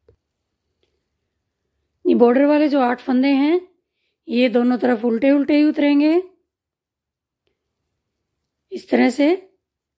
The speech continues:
बॉर्डर और डिजाइन आप अपने हिसाब से छोटा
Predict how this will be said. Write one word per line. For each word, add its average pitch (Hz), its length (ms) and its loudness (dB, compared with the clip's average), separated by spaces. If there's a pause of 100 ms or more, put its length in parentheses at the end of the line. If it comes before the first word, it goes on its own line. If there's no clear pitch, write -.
(720)
बॉर्डर 262 480 2
और 302 180 2
डिजाइन 285 400 0
आप 262 140 -4
अपने 254 220 -2
हिसाब 247 300 -2
से 262 200 -2
छोटा 262 420 -2